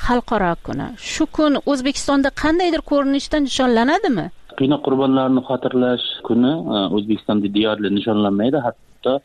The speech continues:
Speaker 2: e, shu soha bilan, e, shug'ullanadigan, bevosita shug'ullanadigan inson huquqlari himoyachilari, fuqaro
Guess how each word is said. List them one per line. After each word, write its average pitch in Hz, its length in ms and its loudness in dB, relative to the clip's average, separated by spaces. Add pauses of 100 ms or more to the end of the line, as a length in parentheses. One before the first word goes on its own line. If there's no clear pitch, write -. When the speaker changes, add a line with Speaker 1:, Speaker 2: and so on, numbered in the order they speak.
(160)
Speaker 2:
e, - 20 0 (200)
shu - 160 -12
soha 104 280 0
bilan, 110 220 0 (180)
e, - 20 2 (180)
shug'ullanadigan, 101 640 2
bevosita 135 400 0
shug'ullanadigan 101 600 2 (180)
inson 101 280 2
huquqlari 101 360 -2
himoyachilari, 98 540 2
fuqaro 101 240 0